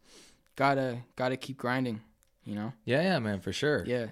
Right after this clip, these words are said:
Speaker 2: Awesome, dude. Well, yeah, thanks for coming out and doing this. I was,
Speaker 1: Yeah.
Speaker 2: uh, I was stoked. I know
Speaker 1: Yeah.
Speaker 2: it took a little bit to connect, but
Speaker 1: Yeah.
Speaker 2: yeah, we made it happen.
Speaker 1: Yeah, man.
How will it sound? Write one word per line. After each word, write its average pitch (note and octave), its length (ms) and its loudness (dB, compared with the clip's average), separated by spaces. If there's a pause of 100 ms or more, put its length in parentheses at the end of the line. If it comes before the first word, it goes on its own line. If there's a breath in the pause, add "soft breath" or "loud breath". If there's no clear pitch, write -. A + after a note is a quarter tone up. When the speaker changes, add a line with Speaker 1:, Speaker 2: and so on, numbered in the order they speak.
Speaker 2:
Awesome, G#2+ 360 0
dude. F2+ 160 -4
Well, F#2 100 -4
yeah, B2+ 180 2
thanks A#2 220 -2
for - 80 -2
coming A#2 220 0
out A#2+ 80 0
and A2 100 -4
doing C3+ 220 0
this. G#2+ 200 -4
I G#2+ 100 -2
was, G2+ 200 -2
Speaker 1:
Yeah. C3+ 80 2
Speaker 2:
uh, C3+ 220 0 (180)
I - 40 -12
was G2 100 -6
stoked. - 500 -2 (160)
I A2+ 60 -2
know A2+ 100 2
Speaker 1:
Yeah. A2 60 2
Speaker 2:
it A2 60 -4
took A#2+ 120 0
a B2 60 -2
little B2 160 2
bit A#2+ 160 -2
to A2 80 -4
connect, C3+ 440 -4
but A2+ 300 0
Speaker 1:
Yeah. B2 280 0 (200)
Speaker 2:
yeah, C#3 220 4
we G2+ 80 -2
made A#2 180 2
it A2+ 40 0
happen. B2 340 0 (180)
Speaker 1:
Yeah, A#2+ 160 -2
man. G#2+ 280 -4